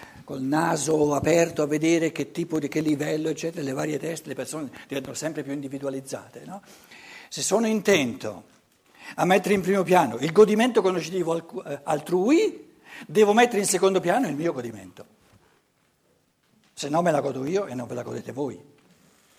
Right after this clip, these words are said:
Quindi il godimento sommo è il proprio conoscere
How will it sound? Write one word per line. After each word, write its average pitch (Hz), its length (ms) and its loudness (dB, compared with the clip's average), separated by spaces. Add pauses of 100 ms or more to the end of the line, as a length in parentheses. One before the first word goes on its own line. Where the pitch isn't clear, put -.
(3000)
Quindi 190 220 2
il 170 80 -2
godimento 196 420 6
sommo 349 560 6
è 151 80 8
il 147 140 8
proprio 208 260 2
conoscere 101 520 -14